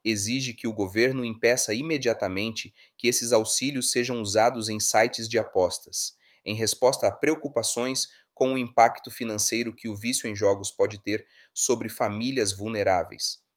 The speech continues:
Adicionalmente, Fux ordenou que a publicidade de sites de aposta direcionada a crianças e adolescentes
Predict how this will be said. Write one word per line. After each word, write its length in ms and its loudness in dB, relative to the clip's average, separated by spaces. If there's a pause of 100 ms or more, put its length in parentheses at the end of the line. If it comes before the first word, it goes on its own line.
(160)
Adicionalmente, 840 2 (280)
Fux 420 -2 (100)
ordenou 520 2
que 100 -2
a 60 4
publicidade 720 2
de 120 -6
sites 460 2
de 100 0
aposta 480 4
direcionada 680 -2
a 160 -2
crianças 500 -4
e 60 0
adolescentes 720 -4